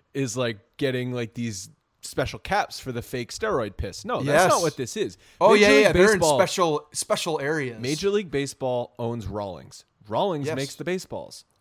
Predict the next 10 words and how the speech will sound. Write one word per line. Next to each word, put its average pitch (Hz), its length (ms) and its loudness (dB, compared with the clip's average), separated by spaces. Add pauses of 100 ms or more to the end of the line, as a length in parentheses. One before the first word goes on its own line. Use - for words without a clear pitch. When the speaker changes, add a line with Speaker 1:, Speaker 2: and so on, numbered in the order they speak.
(100)
Speaker 2:
Right. 120 160 -4
Speaker 1:
All 196 100 2
they 240 160 4
have 220 260 0
to 175 80 -12
do 139 440 -6 (420)
is 135 200 -6
make 180 380 -4
them 165 240 0
different - 580 -8